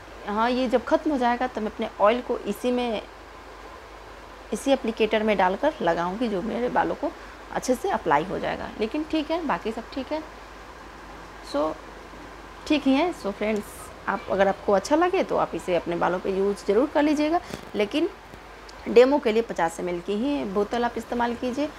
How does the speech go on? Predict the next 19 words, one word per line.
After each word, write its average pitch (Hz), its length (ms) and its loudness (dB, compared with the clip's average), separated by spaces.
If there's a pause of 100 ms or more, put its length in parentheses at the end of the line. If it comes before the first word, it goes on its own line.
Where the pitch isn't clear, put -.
(260)
सौ 196 100 4
एम 202 100 6
एल 202 100 4
की 208 120 0
नहीं। 233 260 4
एक - 160 -2 (100)
तो 202 80 2
ये 202 140 2
किफ़ायती 190 520 -2
भी 240 200 4
बहुत 196 300 0
ज़्यादा 226 300 4
है 294 260 2 (400)
और 190 220 8
दूसरे 185 420 -2
में 220 200 0 (200)
ये 190 340 0
जो 185 180 2
है 196 260 4